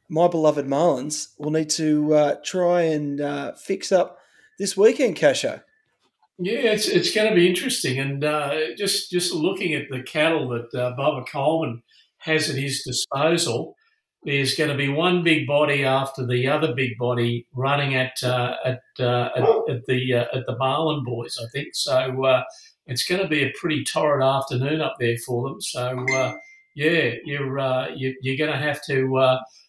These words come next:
Speaker 2: uh, yeah, get your shoulders working to, uh,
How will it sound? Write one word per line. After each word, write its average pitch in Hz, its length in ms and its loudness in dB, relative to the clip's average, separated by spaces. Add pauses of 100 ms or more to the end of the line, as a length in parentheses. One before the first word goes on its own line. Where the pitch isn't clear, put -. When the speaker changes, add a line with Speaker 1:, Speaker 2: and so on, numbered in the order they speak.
(240)
Speaker 2:
uh, 123 800 2
yeah, 139 300 0
get 156 260 0
your 131 120 2
shoulders 147 560 4
working 135 580 0
to, 131 380 -2
uh, 131 540 0